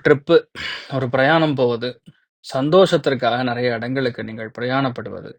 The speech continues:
மன மகிழ்ச்சியை கொடுக்கக்கூடிய இடங்களுக்கு போயிட்டு வருவது, இந்த மாதிரி நிறைய விஷயங்கள் நமக்கு சாதகமாக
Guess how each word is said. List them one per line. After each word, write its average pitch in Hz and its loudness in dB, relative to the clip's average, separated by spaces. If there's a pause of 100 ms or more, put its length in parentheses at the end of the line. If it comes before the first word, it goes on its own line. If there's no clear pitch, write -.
(760)
மன 151 4
மகிழ்ச்சியை 175 4
கொடுக்கக்கூடிய 127 0
இடங்களுக்கு 120 -4
போயிட்டு 110 -6
வருவது, 110 -10 (180)
இந்த 127 -8
மாதிரி 139 0 (120)
நிறைய 156 0
விஷயங்கள் 131 0
நமக்கு 113 -6
சாதகமாக 117 -4